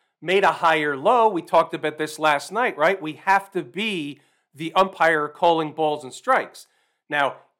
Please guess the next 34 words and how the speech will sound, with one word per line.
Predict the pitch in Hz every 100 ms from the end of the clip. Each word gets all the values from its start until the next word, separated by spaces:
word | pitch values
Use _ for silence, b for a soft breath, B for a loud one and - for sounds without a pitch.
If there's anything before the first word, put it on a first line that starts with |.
| 214
is | 254 240
it | 285
possible | - 214 294 285 170 127 120 113 135 _ _ _
that | - 156
this | 196 196 202
was | 180 165
a | 123 107 _
higher | - 110 123 226
low, | 254 160 185
once | 147 143 170
again, | 294 - 151 147 156 _ _
just | - 175 202
a | 262
pullback, | 254 - 285 214 160 170 170
and | 151
what | 180 185
we're | 175
talking | - 262 294 294 208
about | 190 156 151
is | 151 156 151 - _ _ _
the | 123
market | 131 151 151 139 123
goes | 127 117 139
up, | 220 226 220 _ _
it | 175 175
pulls | - 175 160
back. | - 151 101 - _
The | 127
market | 131 139 143 151 135
goes | 143 135
up, | 190 220 220 - -
it | 170 165
pulls | - 156 135
back. | 156 131 92